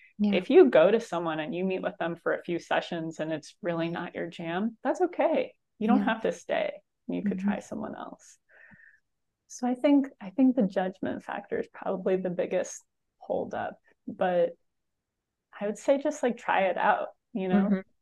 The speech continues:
Speaker 2: It's kind of trial and error a little bit with it sometimes.
Speaker 1: For sure. Follow that nudge if you're feeling it. And you are, like, the least judgmental person I know.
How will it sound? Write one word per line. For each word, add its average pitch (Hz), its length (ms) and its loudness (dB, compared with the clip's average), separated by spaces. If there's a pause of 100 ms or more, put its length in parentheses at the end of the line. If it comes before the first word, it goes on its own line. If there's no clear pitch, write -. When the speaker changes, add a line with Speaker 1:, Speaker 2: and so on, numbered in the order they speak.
(120)
Speaker 2:
It's 185 140 -8
kind 196 240 -2
of 214 120 -4
trial 208 320 -2
and 214 120 0
error 185 320 2
a 120 100 -2
little 117 200 -2
bit 120 200 -2
with 196 140 -2 (100)
it - 160 -2
sometimes. 233 580 -8 (720)
Speaker 1:
For 196 100 2
sure. - 260 -4 (220)
Follow 233 340 8
that 269 220 6
nudge 175 320 4
if 190 120 -4
you're 175 120 2
feeling - 340 0
it. - 120 -6 (100)
And 208 180 8
you 226 140 8
are, 277 100 6
like, 277 240 4
the 226 100 6
least 202 360 4
judgmental 185 600 0
person 190 380 -2
I 175 80 2
know. - 220 0